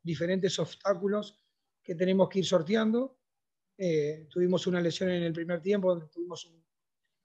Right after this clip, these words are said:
un cambio al último, los últimos veinte minutos Jesús Rivas se nos, se nos quedó sin energía, entonces tuvimos que reformar la situación del,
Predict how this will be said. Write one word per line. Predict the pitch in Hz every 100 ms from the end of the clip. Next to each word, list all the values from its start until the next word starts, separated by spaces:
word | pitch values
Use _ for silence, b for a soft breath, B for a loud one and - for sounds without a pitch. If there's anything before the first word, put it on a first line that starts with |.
| _
un | 180
cambio | 165 214 208 202
al | 190
último, | 196 180 185 170 165 _ _
los | 262 190 196
últimos | 185 185 175 - - _ _ _ _ _ _ _ _ _ _ _
veinte | 196 185 175 175
minutos | 185 180 185 156 - -
Jesús | 175 190 170
Rivas | 190 185 165
se | 160
nos, | 156 151 - _ _ _ _ _ _ _ _ _ _ _
se | - 180
nos | 170
quedó | 180 180
sin | 175 185
energía, | 180 170 151 240 240 208 - b b b _ _ _ -
entonces | 190 180 165 -
tuvimos | 180 185 170
que | 170
reformar | 160 175 170 175
la | 170
situación | - 170 160 185 180
del, | 170 165